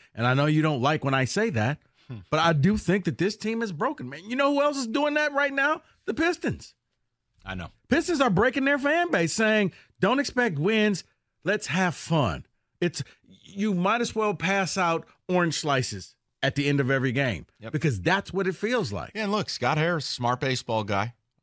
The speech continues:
Speaker 2: I like the hire. Everything I knew, and I have a couple friends out in the, the Bay Area who,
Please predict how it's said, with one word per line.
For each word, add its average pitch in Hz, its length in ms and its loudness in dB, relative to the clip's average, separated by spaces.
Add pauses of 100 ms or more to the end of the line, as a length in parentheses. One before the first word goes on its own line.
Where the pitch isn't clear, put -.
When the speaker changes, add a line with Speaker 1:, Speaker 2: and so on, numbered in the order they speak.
(120)
Speaker 2:
I 98 160 0
like 107 320 -2
the 110 100 0
hire. 117 400 0 (140)
Everything 117 360 -2
I 117 160 0
knew, 117 280 0
and 113 80 0
I 98 140 0
have 104 120 -2
a 98 60 -8
couple 107 260 -10
friends 110 400 -4
out 110 220 -4
in 117 80 -10
the, 104 120 -8 (140)
the 104 80 -16
Bay 110 320 -2
Area 117 380 0
who, 92 160 -4